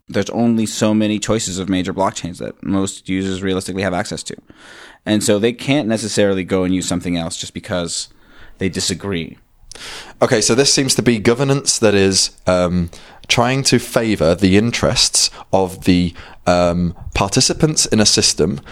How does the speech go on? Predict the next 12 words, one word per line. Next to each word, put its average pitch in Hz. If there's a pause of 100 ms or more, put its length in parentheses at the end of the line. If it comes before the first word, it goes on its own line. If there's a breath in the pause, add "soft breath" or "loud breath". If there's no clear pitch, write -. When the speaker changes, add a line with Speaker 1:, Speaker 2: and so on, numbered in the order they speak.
(180 loud breath)
Speaker 2:
that -
have 104
no 156 (180)
countable 160
stake 90
in 76
the 82
system 82 (640 loud breath)
and 120
that 120
find 139
themselves 110